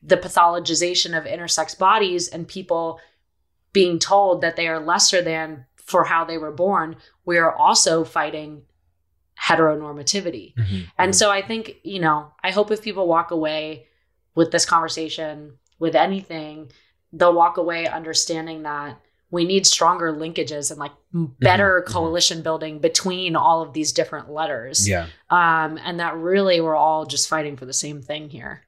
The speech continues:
Speaker 2: Absolutely. Yeah. We need more of that, like you said, strong coalition bonding between letters and beyond,
Speaker 1: And
Speaker 2: right? Like, I
Speaker 1: beyond.
Speaker 2: think, like,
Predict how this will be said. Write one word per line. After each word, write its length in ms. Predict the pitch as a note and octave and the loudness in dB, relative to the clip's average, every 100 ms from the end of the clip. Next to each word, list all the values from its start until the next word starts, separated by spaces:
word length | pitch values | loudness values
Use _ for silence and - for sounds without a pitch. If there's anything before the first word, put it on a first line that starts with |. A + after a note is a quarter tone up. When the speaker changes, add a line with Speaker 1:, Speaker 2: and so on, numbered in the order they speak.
| _ - | _ -8
Speaker 2:
Absolutely. 520 | F#2+ - F2 D#2+ E2+ | -6 -4 -6 -8 -8
Yeah. 220 | F#2 F2 F2 | -8 -8 0
We 120 | A2+ | 4
need 180 | A#2 G#2+ | 4 2
more 380 | A2 A#2 A#2+ G#2+ | -2 2 4 4
of 60 | |
that, 200 | G2 G2+ | 2 -4
like 120 | F#2+ F#2 | -4 -8
you 60 | |
said, 140 | F#2 E2+ | -4 0
strong 320 | - A2 G#2 | 2 2 0
coalition 580 | - G2 F2+ - F2 E2+ - - _ _ _ | 2 2 2 -2 -6 -12 -18 -20 _ _ _
bonding 480 | A2 A2+ G2+ F#2+ F2+ | 0 4 4 2 -2
between 440 | F2+ - - C3 B2+ | -4 -4 4 4 6
letters 300 | A2+ G#2 - - | 4 4 0 2
and 300 | C#3 F3+ C3+ | 4 4 4
beyond, 600 | F#2 E2+ F#2 - A#1 - | 0 -2 -2 -2 -8 -4
Speaker 1:
And 80 | - | 0
Speaker 2:
right? 200 | G2 G2+ | 2 2
Like, 140 | G2+ | -2
I 80 | A2 | -2
Speaker 1:
beyond. 80 | G#2 | -4
Speaker 2:
think, 360 | - B2+ B2 - | 0 -2 -2 2
like, 240 | A2 F#2+ | 2 2